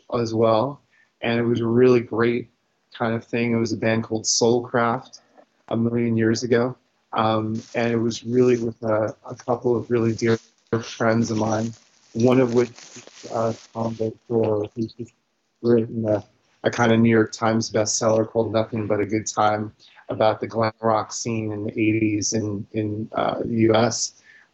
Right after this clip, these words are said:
But, uh, he, he was a great guitar player and friend, more importantly. We got to play a bunch of cool shows. That was my first kind of serious band. We were really trying to do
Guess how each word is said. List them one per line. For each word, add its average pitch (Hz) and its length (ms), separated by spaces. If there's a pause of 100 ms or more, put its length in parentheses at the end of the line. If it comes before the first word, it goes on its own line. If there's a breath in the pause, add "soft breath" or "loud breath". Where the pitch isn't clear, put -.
(100)
But, 113 120
uh, 110 200
he, 120 100 (460)
he 127 80
was 120 240
a 120 60
great 120 200
guitar 120 380
player 120 200
and 113 60 (100)
friend, 113 220
more 110 140
importantly. 117 480
We 113 180
got 110 140
to - 0 (100)
play 117 140
a 107 120
bunch 110 140
of 117 80
cool 113 220
shows. 113 560 (240 loud breath)
That 160 100
was 170 60
my 202 100 (120)
first 156 200
kind 135 200
of 120 60 (140)
serious 117 300
band. - 320
We 113 80
were 113 180
really 113 140
trying 110 240
to - 0
do 107 300